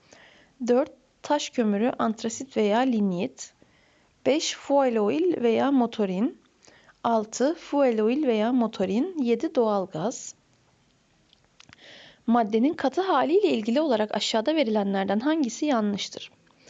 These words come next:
A. Tanecikleri arasındaki boşluk çok azdır. B. Tanecikleri yalnızca titreşim hareketi yapar. C. Tanecikleri arasında boşluk yoktur. D. Tanecikleri kuvvet etkisiyle sıkıştırılamaz.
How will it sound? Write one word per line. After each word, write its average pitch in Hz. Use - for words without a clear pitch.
A. 285
Tanecikleri 240
arasındaki 233
boşluk -
çok 277
azdır. -
B. 240
Tanecikleri 240
yalnızca 269
titreşim 277
hareketi 214
yapar. 190
C. 233
Tanecikleri 247
arasında 247
boşluk 233
yoktur. -
D. 247
Tanecikleri 240
kuvvet 294
etkisiyle 277
sıkıştırılamaz. 214